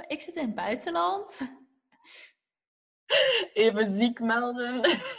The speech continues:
Speaker 1: Ja, "Oeps, ik heb, eh, corona, kan niet komen." <laughs> Ja.
Speaker 2: Legit.
Speaker 1: Kan je misschien de luisteraar vertellen over, weer wat meer over wie je bent en wat je doet?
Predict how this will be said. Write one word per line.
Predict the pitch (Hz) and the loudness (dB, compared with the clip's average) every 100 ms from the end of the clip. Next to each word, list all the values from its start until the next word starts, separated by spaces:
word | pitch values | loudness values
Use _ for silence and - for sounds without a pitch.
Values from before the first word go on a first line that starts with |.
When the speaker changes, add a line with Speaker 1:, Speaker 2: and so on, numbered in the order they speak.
| - 571 - - - - 330 - - - - - - 415 - - 320 | 0 0 -2 -16 -12 -6 -6 -6 -20 -20 -20 -14 -12 -10 -8 -10 -4
Speaker 1:
Ja, | 277 240 302 | -2 0 0
"Oeps, | 339 339 | -2 -2
ik | 302 277 | -4 -2
heb, | 285 - | -6 -4
eh, | 269 262 269 | -4 -4 -6
corona, | 269 247 254 226 220 | -4 -2 0 0 0
kan | 262 | -2
niet | 294 | -2
komen." | - 226 220 226 - 254 - - | -2 -2 -2 -4 -6 -8 -10 -6
<laughs> | 330 294 - - _ _ _ _ _ _ _ _ _ _ _ _ 302 294 - - - 294 269 | -4 -4 -6 -18 _ _ _ _ _ _ _ _ _ _ _ _ -14 -14 -16 -20 -16 -10 -4
Ja. | 277 240 196 - - | 0 0 -2 -6 -6
Speaker 2:
Legit. | 196 175 170 185 180 - _ _ 175 175 _ _ _ _ _ _ _ | -4 -4 -4 -4 -6 -16 _ _ -20 -20 _ _ _ _ _ _ _
Speaker 1:
Kan | 262 | 0
je | 302 | 0
misschien | 330 - 302 | 0 -2 0
de | 269 | 2
luisteraar | 233 254 - 247 | 2 0 -2 -4
vertellen | 247 240 226 220 220 - - | -4 -2 0 2 2 0 -4
over, | 220 220 - | -4 -4 -2
weer | 233 | -2
wat | 226 | 0
meer | 208 214 220 | -2 -2 -2
over | - 214 214 | -2 -4 -4
wie | 202 | -4
je | 208 | -2
bent | 202 208 226 254 | 2 2 2 0
en | 233 | -2
wat | 214 214 | -4 -6
je | 214 | -6
doet? | 208 415 - - | -6 -6 -10 -20